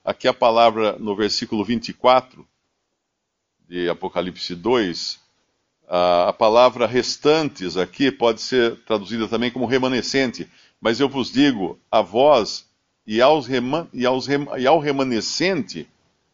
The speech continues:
que está em Tiatira, a todos quantos não têm." Então existe,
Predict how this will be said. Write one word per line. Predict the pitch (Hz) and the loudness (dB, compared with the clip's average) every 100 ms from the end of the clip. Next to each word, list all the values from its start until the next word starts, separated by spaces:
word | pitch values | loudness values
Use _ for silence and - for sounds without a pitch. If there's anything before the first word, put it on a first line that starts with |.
| _ _ _ | _ _ _
que | 110 | -8
está | - - 113 | -6 -2 -2
em | 110 | -2
Tiatira, | 110 95 - 110 131 147 - _ _ _ - | -2 -2 -2 -2 -2 -2 -6 _ _ _ -8
a | 101 | -8
todos | - 127 135 123 | -2 -2 -2 -4
quantos | - 123 120 110 | -4 -2 -4 -4
não | 110 101 | -4 -2
têm." | 117 123 123 _ _ _ _ _ | -2 -2 -4 _ _ _ _ _
Então | 123 127 185 | -8 -2 -2
existe, | 196 139 190 190 - | 0 -2 -2 -2 0